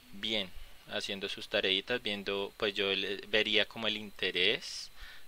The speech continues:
de que ustedes quieren aprender y yo seguiría pues haciendo estas clases, porque pues qué gracia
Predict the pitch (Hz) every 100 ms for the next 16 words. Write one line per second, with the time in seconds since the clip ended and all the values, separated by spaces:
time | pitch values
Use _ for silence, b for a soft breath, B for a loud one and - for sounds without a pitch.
0 | - 101 - 98 92 92 - 92 92 -
1 | 98 98 98 104 92 92 123 151 120 101
2 | 92 87 95 95 90 87 98 - 98 92
3 | 90 90 104 - 175 - 120 - - -
4 | - - - - 101 98 98 - 95